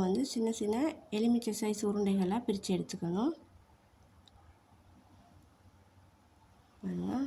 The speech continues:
சாஃப்டாக இருக்கிறதுனால நமக்கு ஈஸியாக இந்த மாதிரி பிரிப்பட்டு வந்துடும் மாவு. இதை நம்ம இந்த மாதிரி சின்ன சின்ன உருண்டைகளாக இந்த எல்லா மாவையும் உருட்டி எடுத்துக்கணும். இப்போ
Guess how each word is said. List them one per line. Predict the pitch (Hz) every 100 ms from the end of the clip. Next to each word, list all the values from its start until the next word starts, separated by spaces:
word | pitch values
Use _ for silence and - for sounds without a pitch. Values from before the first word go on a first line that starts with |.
| 262
சாஃப்டாக | - 190 - 196
இருக்கிறதுனால | 185 - 180 175 180 185 254 330
நமக்கு | 190 185 196 185
ஈஸியாக | 190 - 190
இந்த | 180 180
மாதிரி | 175 175 190 294 349 - - _
பிரிப்பட்டு | 202 208 202 190 208
வந்துடும் | 180 180 175 170
மாவு. | 160 165 262 330 - - - - - - - - -
இதை | 196 233
நம்ம | 208 196
இந்த | 185 185
மாதிரி | 180 180 226 269
சின்ன | 208 202 202
சின்ன | 196 254 339 - - - -
உருண்டைகளாக | 208 196 190 196 247
இந்த | 247 190
எல்லா | 185 190
மாவையும் | 185 180 180 220
உருட்டி | 208 190 180
எடுத்துக்கணும். | 170 - 175 170 208 330 - - _ _ - - _ -
இப்போ | 226